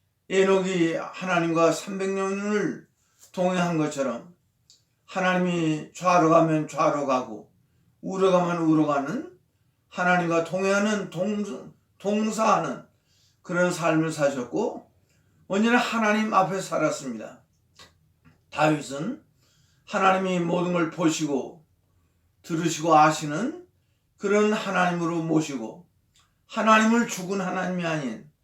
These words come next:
살아계신, 살아 역사하시는, 살아서 모든 걸 보시고 들으시고 아시는 그런 하나님을 모시고 살았습니다. 이런 귀한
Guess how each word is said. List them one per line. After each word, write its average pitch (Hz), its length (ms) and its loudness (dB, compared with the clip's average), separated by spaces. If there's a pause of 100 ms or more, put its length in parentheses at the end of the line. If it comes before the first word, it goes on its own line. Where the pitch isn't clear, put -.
(340)
살아계신, 156 920 2 (460)
살아 202 460 6
역사하시는, 170 840 -2 (640)
살아서 190 520 4
모든 180 260 -2
걸 170 180 -2
보시고 165 840 -2 (520)
들으시고 165 560 0
아시는 156 640 2 (400)
그런 247 360 4
하나님을 196 520 0
모시고 170 400 -2
살았습니다. 135 800 -6 (800)
이런 247 340 6
귀한 208 640 2